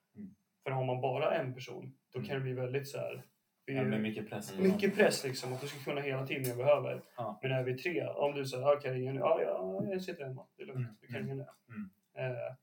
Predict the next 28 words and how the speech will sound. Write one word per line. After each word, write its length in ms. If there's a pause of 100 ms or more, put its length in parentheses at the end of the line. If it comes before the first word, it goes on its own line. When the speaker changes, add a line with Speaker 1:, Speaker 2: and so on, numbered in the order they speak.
Speaker 2:
om 160
någon 160
annan 240
har 160
det. 80
Att 160
man 140
kan, 400
men 160
det 80
blir 200
också 260
att 100
man 140
avlastar 840
varandra. 540 (200)
Speaker 1:
Ja. 280 (100)
Speaker 2:
Och 100
att 60
man 120
kan 160
finnas 200
där 220
för 80
andra 260
på 160
olika 260
sätt. 240